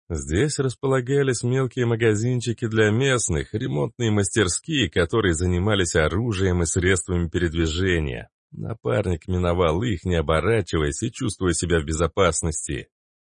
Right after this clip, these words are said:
Я тоже шёл уверенно, изображая человека, много раз бывавшего здесь.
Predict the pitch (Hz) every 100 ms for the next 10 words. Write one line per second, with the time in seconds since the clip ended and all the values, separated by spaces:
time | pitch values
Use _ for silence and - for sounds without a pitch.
0 | 78 76 87 139 - 151 143 131 151 143
1 | 139 135 156 151 107 101 95 95 92 90
2 | 85 123 107 - 101 92 110 113 - 85
3 | 98 92 95 98 85 82 90 85 - 87
4 | 78 76 95 76 64 -